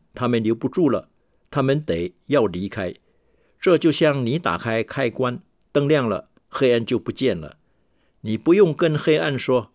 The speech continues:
：“哦，你滚吧，光明来了。”当你修行内观，这些不净烦恼都得离开，但他们不想离开，所以他们就从里面反抗。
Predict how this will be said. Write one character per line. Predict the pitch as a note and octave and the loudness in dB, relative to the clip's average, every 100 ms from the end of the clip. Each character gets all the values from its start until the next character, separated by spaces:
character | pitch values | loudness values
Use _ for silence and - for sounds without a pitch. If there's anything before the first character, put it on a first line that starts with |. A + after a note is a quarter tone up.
| _ - | _ 2
：“哦， | F3 C3 F#2 | 4 6 4
你 | G#2 D#3+ | -2 -2
滚 | B2 G#2 | 0 0
吧， | G2 G#2+ F2 D2 | 0 -2 -2 -8
光 | - C#3 | -4 -2
明 | C3 A2+ | 0 0
来 | A2 G#2 | 0 0
了。” | A#2+ G#2 D2+ - _ _ _ _ _ _ _ _ _ _ _ _ _ | 0 0 -2 -10 _ _ _ _ _ _ _ _ _ _ _ _ _
当 | - A#2 | -4 -2
你 | G#2 | 0
修 | G2 A#2+ | 0 -2
行 | A#2 G#2 | -2 -4
内 | A#2 G2+ | -4 -2
观， | A2+ A#2+ _ _ _ | -4 -6 _ _ _
这 | C3 | -4
些 | A#2 B2+ | 0 -2
不 | - C#3 | -2 -2
净 | D3 A#2 | -2 -2
烦 | B2 B2+ | -2 -2
恼 | G2+ - _ | -4 -6 _
都 | D#3+ F3+ | 2 2
得 | E3+ F#2 | 2 -2
离 | D#2+ F2 | -2 -6
开， | F#2+ G2 - _ _ _ _ _ | -6 -6 -8 _ _ _ _ _
但 | B2+ | -4
他 | A2+ C3 | -2 -2
们 | B2 | -2
不 | A2+ D3+ | 0 0
想 | - F#2 | 0 -4
离 | G#2 | -6
开， | A2+ A#2 - _ _ _ | -6 -8 -8 _ _ _
所 | - A#2 A#2 | -6 0 2
以 | G#2 - _ - | 2 -4 _ -6
他 | A#2+ | -2
们 | A#2+ A#2 | -2 -2
就 | - D3+ | 0 0
从 | G#2+ B2+ D#3 | 0 -2 -2
里 | C3+ | -2
面 | G#2 A#2+ | 0 -2
反 | F2+ - E2 | -2 -6 -6
抗。 | - B2 - | -6 -8 -8